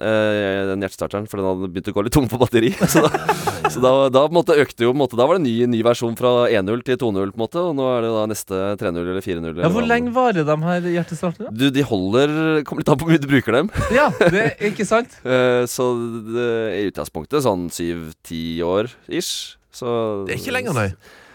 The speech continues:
Speaker 1: Nei, jeg synes det er ganske bra, jeg, på en
Speaker 2: Jeg, jeg
Speaker 1: liten
Speaker 2: skal ikke
Speaker 1: boks
Speaker 2: si, jeg synes det er
Speaker 1: i
Speaker 2: godt. Det er
Speaker 3: Jeg har
Speaker 2: ganske
Speaker 3: for
Speaker 2: lenge.
Speaker 3: så vidt enig i det, men
Speaker 2: Det,
Speaker 3: jeg har
Speaker 2: det er jo
Speaker 3: bare
Speaker 2: ikke en
Speaker 3: tenkt
Speaker 2: røykvarsler du har
Speaker 1: Det er
Speaker 2: stappet inn,
Speaker 1: ikke
Speaker 2: liksom.
Speaker 3: Jeg har bare tenkt at, eh, en sånn pacemaker du setter den inn,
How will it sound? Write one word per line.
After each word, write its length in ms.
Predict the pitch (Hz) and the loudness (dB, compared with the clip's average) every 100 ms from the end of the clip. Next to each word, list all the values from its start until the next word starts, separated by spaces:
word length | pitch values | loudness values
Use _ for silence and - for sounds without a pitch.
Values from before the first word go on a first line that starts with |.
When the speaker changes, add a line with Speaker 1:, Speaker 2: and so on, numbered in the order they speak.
| _ _ - | _ _ -6
Speaker 1:
Nei, 280 | 78 120 92 | 2 4 4
jeg 80 | |
synes 160 | - 95 | 2 2
det 60 | 98 | 0
er 60 | |
ganske 140 | 92 95 | 0 2
bra, 100 | 101 170 | 4 6
jeg, 60 | - | 4
på 0 | |
en 160 | - | 4
Speaker 2:
Jeg, 0 | |
jeg 0 | |
Speaker 1:
liten 160 | - - | 2 2
Speaker 2:
skal 60 | |
ikke 100 | - | 2
Speaker 1:
boks 80 | - | 2
Speaker 2:
si, 80 | - | 4
jeg 140 | - - | 4 4
synes 140 | - | 4
det 80 | 403 | 4
er 80 | 240 | 4
Speaker 1:
i 40 | |
Speaker 2:
godt. 160 | 415 - | 4 2
Det 260 | 330 - - | 0 0 -4
er 140 | - | -2
Speaker 3:
Jeg 80 | 175 | -2
har 80 | 165 | 0
Speaker 2:
ganske 160 | 180 | 0
Speaker 3:
for 40 | 151 | -2
Speaker 2:
lenge. 140 | 160 | -4
Speaker 3:
så 280 | - 190 180 196 | -4 -6 -6 -6
vidt 220 | 185 131 | -8 -6
enig 220 | 139 147 170 | -6 -4 -4
i 40 | 147 | -4
det, 80 | |
men 240 | 165 160 165 | -4 -2 2
Speaker 2:
Det, 60 | |
Speaker 3:
jeg 0 | |
har 0 | |
Speaker 2:
det 20 | 160 | 2
er 60 | |
jo 60 | 170 | 4
Speaker 3:
bare 120 | 170 | 2
Speaker 2:
ikke 100 | 175 | 4
en 60 | 190 | 2
Speaker 3:
tenkt 120 | 196 | 4
Speaker 2:
røykvarsler 720 | 208 214 185 123 117 - 127 | 2 2 -2 -6 -8 -4 -2
du 80 | 131 | 0
har 80 | 180 | 2
Speaker 1:
Det 80 | 120 | 4
er 60 | |
Speaker 2:
stappet 100 | 180 | 6
inn, 200 | 170 170 | 6 6
Speaker 1:
ikke 100 | 156 | 6
Speaker 2:
liksom. 240 | 139 127 - - 185 | 4 2 -2 -4 -4
Speaker 3:
Jeg 80 | |
har 120 | 240 233 | -2 0
bare 140 | 226 | -2
tenkt 220 | 208 214 214 | -4 -6 -6
at, 140 | 190 185 | -4 -2
eh, 140 | 165 | -2
en 120 | 156 156 | -4 -6
sånn 240 | 156 147 | -4 -4
pacemaker 400 | 143 139 147 127 | -4 -4 -4 -4
du 80 | 135 | -4
setter 240 | 127 131 | -4 -2
den 60 | |
inn, 80 | 123 | -2